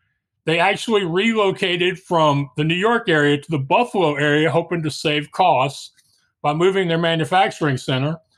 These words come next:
And that was the last Allan Herschel, uh, that was the last, uh, Casey Jones train that rolled off the factory. And when it left,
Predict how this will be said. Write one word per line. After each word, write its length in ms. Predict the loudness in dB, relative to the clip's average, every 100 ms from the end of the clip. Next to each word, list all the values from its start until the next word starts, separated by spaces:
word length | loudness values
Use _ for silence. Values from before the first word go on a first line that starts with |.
| _ _ _ _ _ -4
And 380 | 0 0 -2 -6 -4
that 300 | 0 0 0
was 200 | -4 0
the 140 | 0
last 760 | 0 0 2 4 2 -2 -6 -20 _ _
Allan 240 | -2 -2 -2
Herschel, 680 | -2 -2 0 0 0 -4 -6
uh, 140 | -2
that 120 | -2
was 140 | -2 0
the 80 |
last, 440 | 0 0 -2 -6 -4
uh, 340 | 0 0 0 -6 -4
Casey 280 | -4 -4 -4
Jones 380 | -2 0 -2
train 560 | -4 -2 0 -2 -2 -4 _ _ _ _ -4
that 240 | -4 -2
rolled 320 | 0 2 2 0
off 300 | 0 -2 -6
the 60 |
factory. 720 | -2 0 0 -2 -4 -4 -6 -12 _ _ _ _ _ _ -4
And 540 | -2 0 2 0 -2 -8
when 240 | -4 -2 0
it 180 | -4
left, 540 | -2 0 2 0 -2